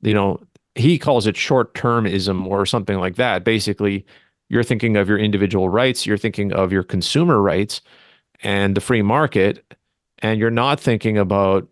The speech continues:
five generations down the line and how this could affect them. And so out of compassion, out of love for humanity,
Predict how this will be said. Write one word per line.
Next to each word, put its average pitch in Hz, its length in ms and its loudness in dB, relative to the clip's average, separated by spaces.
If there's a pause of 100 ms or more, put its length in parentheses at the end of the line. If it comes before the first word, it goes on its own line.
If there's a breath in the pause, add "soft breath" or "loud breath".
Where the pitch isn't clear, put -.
(400)
five 113 280 0
generations 104 760 -2
down 101 240 0
the 95 80 -2
line 107 420 0
and 90 140 -4
how 101 220 -2
this 95 180 -2
could 95 160 -6
affect - 400 -4
them. 95 260 0
And 92 120 -4
so 98 280 0 (640 soft breath)
out 175 160 2
of - 140 0
compassion, 113 640 -2
out 110 160 0
of 98 120 -4
love 110 380 0
for 104 160 0
humanity, 101 880 -2